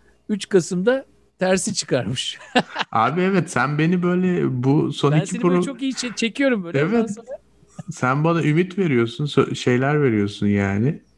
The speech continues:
Speaker 2: Güzel şeyler söylüyorsun böyle.
Speaker 1: <laughs>
Speaker 2: Sonunda bilmiyorum, ben kanmayacağım bu sefer. Sonuna kadar beklerim yani.
Speaker 1: Kanma, kanma çünkü <laughs>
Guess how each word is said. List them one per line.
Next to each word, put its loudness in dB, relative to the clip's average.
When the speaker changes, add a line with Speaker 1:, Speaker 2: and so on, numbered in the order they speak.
Speaker 2:
Güzel 0
şeyler 0
söylüyorsun 0
böyle. 0
Speaker 1:
<laughs> -20
Speaker 2:
Sonunda 0
bilmiyorum, 0
ben 2
kanmayacağım 0
bu -8
sefer. 0
Sonuna 0
kadar 2
beklerim 0
yani. -2
Speaker 1:
Kanma, 0
kanma -2
çünkü -8
<laughs> -2